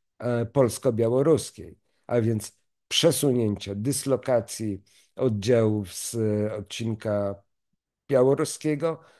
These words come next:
do Kotliny Kłodzkiej, czy też szerzej na Dolny Śląsk. I testowali w ten sposób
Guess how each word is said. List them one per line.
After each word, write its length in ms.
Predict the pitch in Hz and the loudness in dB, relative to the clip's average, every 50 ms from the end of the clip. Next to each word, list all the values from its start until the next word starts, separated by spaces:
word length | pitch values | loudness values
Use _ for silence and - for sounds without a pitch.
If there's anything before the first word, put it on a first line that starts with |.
| _ _ _ _ _ _ _ _ _ | _ _ _ _ _ _ _ _ _
do 500 | 156 143 180 165 156 151 151 151 151 - | 2 6 6 8 8 8 6 4 2 -2
Kotliny 500 | - 151 139 139 - 127 131 127 123 123 | -6 -6 -6 -4 -4 -2 0 0 0 -2
Kłodzkiej, 560 | 117 117 - 120 113 110 110 - - 123 120 107 | -2 -4 -2 -2 -2 -2 -4 -8 -10 -8 -8 -8
czy 180 | - - 107 | -8 -10 -8
też 140 | - 123 101 | -8 -8 -8
szerzej 680 | - - - - - 123 139 135 123 123 123 117 104 - _ _ _ _ _ _ | -8 -10 -10 -6 -2 0 0 0 2 0 0 -2 -4 -8 _ _ _ _ _ _
na 140 | 135 143 147 | 4 6 6
Dolny 400 | 131 123 135 131 123 120 120 123 | 6 8 6 6 6 4 2 -2
Śląsk. 560 | 113 - - 104 104 78 64 65 - - - _ _ _ _ _ _ - | -4 -6 -6 -6 -8 -8 -8 -12 -16 -18 -20 _ _ _ _ _ _ -4
I 260 | 233 247 254 - _ _ _ _ | -4 -4 -4 -10 _ _ _ _
testowali 720 | - 226 240 - - - 262 214 185 226 226 208 156 131 110 | -2 -2 0 0 0 0 0 0 2 2 2 2 2 0 -2
w 80 | - | -4
ten 220 | - 117 107 101 92 | -6 -6 -6 -6 -8
sposób 580 | - - - 113 107 - - 123 117 113 - | -10 -8 -8 -8 -6 -6 -8 -10 -10 -12 -14